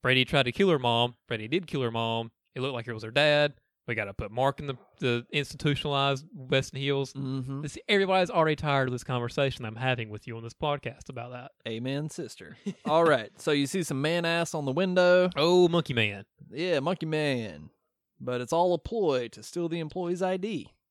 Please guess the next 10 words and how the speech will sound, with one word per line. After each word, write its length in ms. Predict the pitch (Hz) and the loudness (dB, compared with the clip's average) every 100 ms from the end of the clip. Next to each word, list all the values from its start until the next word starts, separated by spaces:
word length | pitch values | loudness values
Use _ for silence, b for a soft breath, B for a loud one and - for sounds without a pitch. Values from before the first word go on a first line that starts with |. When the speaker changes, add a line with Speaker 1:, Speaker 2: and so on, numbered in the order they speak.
| _ - | _ -12
Speaker 1:
'Cause 120 | 110 | -12
they 140 | 101 - | -12 -8
pump 220 | - 160 - - | -6 -6 -6 -16
him 220 | - 165 | -8 -4
up 140 | 170 220 | -4 -4
with, 360 | 160 170 160 _ | -2 -2 -4 _
Mark 280 | 160 170 170 | 0 2 2
up 120 | 208 | -2
with 200 | 165 - | -2 -2
Thorazine. 640 | 208 240 135 - 104 107 | 0 2 2 0 -8 -8